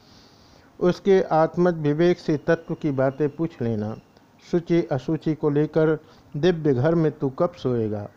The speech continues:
उन दोनों सौतों में जब प्रीति होगी, तभी तू श्यामा माँ को पाएगा। तेरे पिता माता ये जो अहंकार और अविद्या हैं, इन्हें दूर कर देना। अगर कभी मोहगर्त में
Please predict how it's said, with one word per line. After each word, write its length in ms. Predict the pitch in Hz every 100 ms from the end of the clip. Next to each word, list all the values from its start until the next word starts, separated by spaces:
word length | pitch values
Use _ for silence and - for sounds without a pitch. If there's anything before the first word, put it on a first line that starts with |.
| - _ _ _ -
उन 180 | 160 160
दोनों 340 | 156 170 175
सौतों 440 | 165 156 156 175
में 200 | 165 165
जब 220 | 151 156 -
प्रीति 340 | 170 170 170
होगी, 400 | 151 156 165 170 165 - _ _ 175
तभी 280 | 165 196
तू 200 | 202 180
श्यामा 460 | 156 - 147 151 170
माँ 220 | 147 147
को 160 | 139 131
पाएगा। 540 | - 127 127 113 110 - _ _ _ _ _ -
तेरे 240 | 170 175
पिता 360 | 170 165 151 165
माता 400 | 160 151 160 156
ये 200 | 151 151
जो 140 | 151
अहंकार 720 | 156 147 139 139 151 147 151 147 - _ _
और 160 | 147 151
अविद्या 520 | 147 135 135 135 160
हैं, 280 | 127 127 123 _ _ _ _
इन्हें 320 | 165 160 185 147
दूर 220 | 165 185
कर 220 | 160 131
देना। 360 | 120 113 110 - _ _ _ _
अगर 260 | 170 185 196
कभी 320 | 196 170 190
मोहगर्त 720 | 180 180 180 160 160 170 -
में 300 | 170 143 123